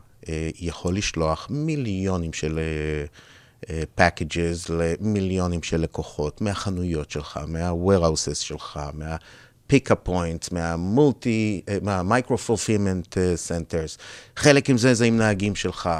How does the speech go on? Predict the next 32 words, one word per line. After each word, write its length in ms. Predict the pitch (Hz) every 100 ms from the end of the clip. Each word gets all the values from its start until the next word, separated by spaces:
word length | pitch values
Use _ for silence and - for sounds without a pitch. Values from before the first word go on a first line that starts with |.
| 73
חלק 360 | - 107 107
עם 80 | 107
זה, 120 | 104
זה 100 | 101
נהגים 320 | 95 92 90 95
של 160 | -
מישהו 320 | 98 95 -
אחר, 320 | 90 - 90 82
ובעולם 800 | 82 80 90 85 - 95 107 101
כמו 220 | - 104 101
ב-, 280 | 95 95 85 - _ _ _ 90
בשוק 360 | 87 - 92
האמריקאי, 640 | 92 92 90 - 107 95 87 - - -
יש 40 | -
לך 80 |
את 180 | 135 120
דורדש 500 | 117 123 113 110 98
ואת 280 | 98 107 - -
אובר 540 | 117 98 107 107 104 101
ואת 200 | 101 -
שיפט 360 | - 127 -
ואת 300 | 95 95 92 -
ליפט 360 | 110 123 -
ואת 160 | 95 92
כל 180 | 110 113
אלה 120 | 104
שעושים 300 | - 92 104
לך 100 | -
same, 680 | 95 - 110 104 - - -
same 360 | - 117 113 101
day, 400 | 95 82 76 -
thirty 260 | 123 110